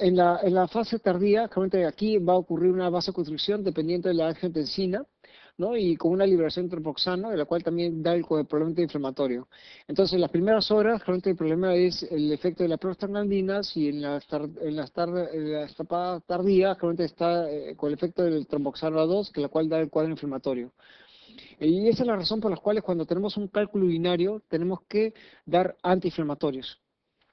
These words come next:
¿ya? Porque la causa de dolor es esa, esta liberación de prostaglandina y citromboxano que producen dolor. Entonces, nosotros tenemos que ir en contra de estos dos mecanismos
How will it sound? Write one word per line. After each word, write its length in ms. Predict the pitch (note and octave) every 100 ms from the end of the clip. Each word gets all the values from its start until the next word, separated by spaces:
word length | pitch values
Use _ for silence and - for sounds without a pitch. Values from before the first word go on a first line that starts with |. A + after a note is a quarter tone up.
| - -
¿ya? 120 | D#3
Porque 260 | F3+ E3+ E3
la 120 | D#3+
causa 280 | G#3+ A3 G#3
de 40 |
dolor 320 | F#3+ G#3+ B3 -
es 200 | G3 F#3+
esa, 120 | G3+ F3+
esta 240 | F#3 E3 G3+
liberación 480 | F3+ D#3 D3+ F#3
de 140 | F#3+ F#3
prostaglandina 560 | E3 - D3 D3+ G3+
y 40 | G3
citromboxano 640 | F3+ E3+ E3 E3 G3 G3+
que 160 | F#3+ D#3+
producen 360 | - E3 F3+ F3
dolor. 300 | D#3 F#3+ E3+
Entonces, 420 | D3+ F#3+ G3+ - - - - -
nosotros 360 | D3+ - G3+ G3+
tenemos 260 | F#3+ G3+
que 120 | - F3+
ir 420 | E3+ G#3 A3+ G#3
en 160 | D#3+ D3
contra 420 | G#3+ A#3 G#3+ F#3
de 80 | F#3
estos 320 | F3 F#3+ F3+
dos 180 | F3+ E3+
mecanismos 680 | E3+ D#3 D3+ A#2 C3+ -